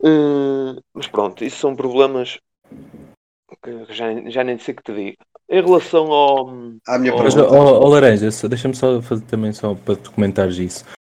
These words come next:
Speaker 3: Nós t-, estás a comentar a qualidade dos nossos defesas, do João Ferreira, do Jardel e do, e do Nuno. Mas, eh, estás a dizer que os gajos do Standard eram melhores?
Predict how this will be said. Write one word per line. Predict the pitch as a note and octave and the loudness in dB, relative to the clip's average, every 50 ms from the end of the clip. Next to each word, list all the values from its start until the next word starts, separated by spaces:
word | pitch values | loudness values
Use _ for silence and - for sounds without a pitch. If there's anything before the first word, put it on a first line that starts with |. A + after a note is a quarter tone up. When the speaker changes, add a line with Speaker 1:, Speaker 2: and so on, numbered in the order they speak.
| _ _ _ _ _ _ _ - | _ _ _ _ _ _ _ -4
Speaker 3:
Nós | G#2 G2 - | -4 -4 -2
t-, | - | -4
estás | A2 - - A2+ G#2+ | -4 0 2 2 2
a | A#2 | 2
comentar | A#2+ - A2+ A2+ A#2 A#2 A#2+ B2 A#2+ B2 | -2 -2 -2 -2 0 2 2 2 4 4
a | B2 B2 A#2+ A#2+ A#2 A2+ A2+ A2+ | 4 4 4 4 2 2 0 2
qualidade | - A2+ A2 A2 A2 A2 A2 G#2 | 2 4 4 6 6 4 4 4
dos | G#2+ A2 G#2 G#2+ | 2 -2 0 2
nossos | A2 G#2+ G#2+ - | 0 0 0 -4
defesas, | - - - - F#2 F2 E2+ F2 F2 | -12 -14 -10 -6 -4 -4 -4 -4 -6
do | F2 | -4
João | F#2+ G2 F#2+ | -2 -4 -4
Ferreira, | F#2 - - - - A#2 A#2 A2+ G#2 | -4 -6 -4 0 2 4 4 4 4
do | G2 G2+ | 2 0
Jardel | F#2+ F#2+ F#2+ F#2+ G2 G2+ A2 A2+ A#2 A#2 | 0 2 2 2 4 4 4 4 4 4
e | A2+ A2 | 2 0
do, | G#2+ A2 G#2+ G#2+ G#2 G#2 G#2 G2+ G2+ G2 G2 F#2+ F#2 - - - - - - - - - _ _ _ _ _ _ _ - | 0 0 0 0 0 0 -2 -4 -4 -4 -6 -8 -8 -10 -12 -12 -12 -14 -12 -14 -16 -20 _ _ _ _ _ _ _ -4
e | - G2+ G2+ | 0 2 4
do | G#2 G#2 G2 | 6 6 4
Nuno. | F#2+ F#2 F2 F2 F2 E2+ G#2+ - - | 4 2 0 -2 -4 -8 -10 -6 -2
Mas, | G2 G2+ G2 F#2+ | -2 0 0 0
eh, | F#2+ G2 F#2+ F#2 F#2 | 0 0 0 0 0
estás | F#2 - - F#2+ F#2+ F#2+ | -2 0 0 0 2 2
a | G2 | 0
dizer | F#2 F#2+ G2 G2 F#2+ | 0 0 -2 -2 0
que | - G2+ | -2 -4
os | F#2 F#2+ | -4 -2
gajos | F#2+ G2 F#2+ F#2 F#2 | 0 2 2 2 0
do | F#2+ | -2
Standard | F#2 - - - F#2 F#2 F#2+ F#2 F#2 F#2 | -4 -6 -4 -2 0 0 2 2 2 2
eram | F#2+ F#2 F#2 | 2 2 2
melhores? | F2+ F2+ F2 F2+ G#2 A#2+ - - | 0 0 -2 -2 -4 -4 -6 -10